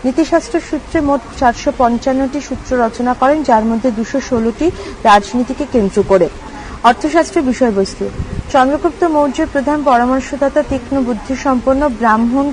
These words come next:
কৌটিল্য বা চাণক্য বা বিষ্ণুগুপ্ত ছিলেন অর্থশাস্ত্র গ্রন্থের রচয়িতা। রচনাকার নিয়ে পরস্পর বিরোধী মত।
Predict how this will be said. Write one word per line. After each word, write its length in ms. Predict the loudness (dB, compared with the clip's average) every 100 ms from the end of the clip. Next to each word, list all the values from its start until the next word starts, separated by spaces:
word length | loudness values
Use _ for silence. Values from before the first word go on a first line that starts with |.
| -2
কৌটিল্য 420 | -2 0 0 2
বা 140 | 2 2
চাণক্য 480 | 0 0 0 -2 0
বা 100 | 0
বিষ্ণুগুপ্ত 560 | 0 -4 -4 -4 -4 -6 -6
ছিলেন 240 | -4 -4 -4 -8 -10 -2
অর্থশাস্ত্র 580 | 0 0 -6 -6 -4 -4
গ্রন্থের 460 | -4 -2 -2 -2 0
রচয়িতা। 500 | 0 0 -4 0 0 0 -6 -14 -14 -2
রচনাকার 680 | 2 4 2 -2 0 2 2
নিয়ে 180 | 2 -2 2
পরস্পর 420 | 2 2 0 0
বিরোধী 340 | 0 -4 -2 0
মত। 260 | 2 0